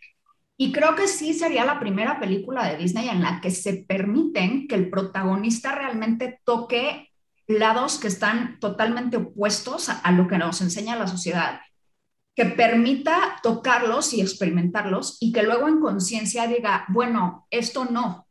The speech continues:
¿no? O sea, ok, ya estoy tratando mal a mis amigos, eso está mal, o sea, son mi familia, ¿no? Entonces,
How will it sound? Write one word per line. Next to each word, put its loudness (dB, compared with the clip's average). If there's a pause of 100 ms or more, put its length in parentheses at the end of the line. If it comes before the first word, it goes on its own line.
¿no? 0
O -2
sea, 2
ok, -4
ya 2
estoy -2
tratando -4
mal 2
a 4
mis -2
amigos, 0
eso -2
está -4
mal, 4
o -20
sea, 0
son 0
mi 0
familia, -4 (340)
¿no? 4
Entonces, 0